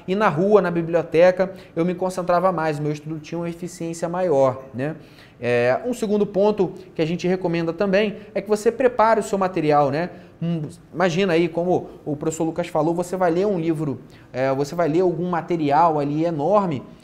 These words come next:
posteriormente não vai dar tempo de você de vir de novo nesse material e ler ele do zero, página por página. Então tá a importância de você preparar o seu material. Muitas pessoas gostam de fazer resumo escrito, né? Outras gostam apenas de, é, grifar o material.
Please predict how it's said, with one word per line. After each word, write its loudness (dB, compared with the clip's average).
posteriormente 4
não -2
vai 2
dar 0
tempo -6
de -6
você -2
de -4
vir -2
de -4
novo 2
nesse -4
material 0
e -2
ler 0
ele -2
do -6
zero, 0
página -4
por -8
página. 0
Então -2
tá -2
a 2
importância -4
de -6
você -4
preparar 2
o 0
seu -6
material. 0
Muitas -8
pessoas -8
gostam -4
de -6
fazer 0
resumo -2
escrito, -2
né? -4
Outras 2
gostam 0
apenas -2
de, -4
é, -2
grifar 0
o 2
material. 2